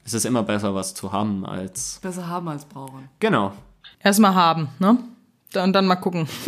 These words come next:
Speaker 3: <laughs>
Speaker 1: Und umentschieden habe ich mich dann direkt, weil mir aufgefallen ist einfach, dass der Einzelhandel für mich persönlich selber nichts ist.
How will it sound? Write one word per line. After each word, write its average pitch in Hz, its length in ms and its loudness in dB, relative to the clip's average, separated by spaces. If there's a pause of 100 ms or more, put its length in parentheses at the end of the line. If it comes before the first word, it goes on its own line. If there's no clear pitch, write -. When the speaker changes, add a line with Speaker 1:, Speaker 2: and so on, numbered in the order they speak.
(140)
Speaker 3:
<laughs> - 340 -20
Speaker 1:
Und 131 120 -4
umentschieden 165 640 0
habe 147 160 -2
ich 147 100 -6
mich 135 200 -8
dann 123 180 -4
direkt, 113 480 -6
weil 107 400 -2
mir 98 460 -6
aufgefallen 98 520 -6
ist 95 160 -8
einfach, 98 240 -10
dass - 220 -14
der - 100 -12
Einzelhandel 98 580 -8
für - 160 -10
mich 131 280 0
persönlich 110 440 -2
selber 101 280 -2
nichts 101 300 -6
ist. - 440 -4